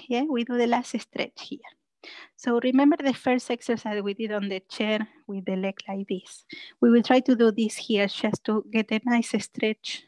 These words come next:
on the hips and on the legs, yeah? So you catch the, the chair, bend the knees.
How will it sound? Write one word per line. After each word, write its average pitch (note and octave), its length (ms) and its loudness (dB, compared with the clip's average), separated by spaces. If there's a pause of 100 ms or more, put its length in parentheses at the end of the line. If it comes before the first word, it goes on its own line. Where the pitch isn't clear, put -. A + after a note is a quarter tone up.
(120)
on G3+ 160 0
the F#3+ 100 -2
hips - 520 -4
and G3 160 0
on F#3+ 180 2
the F#3+ 340 -2
legs, G3 440 -6
yeah? E4 100 2 (580)
So G#3+ 340 4
you C4+ 180 -2
catch - 400 -2
the, A#3+ 460 0 (360)
the G3 460 -6
chair, G#3 260 2 (720)
bend A#3 340 4
the A3 100 2
knees. G#3+ 440 -2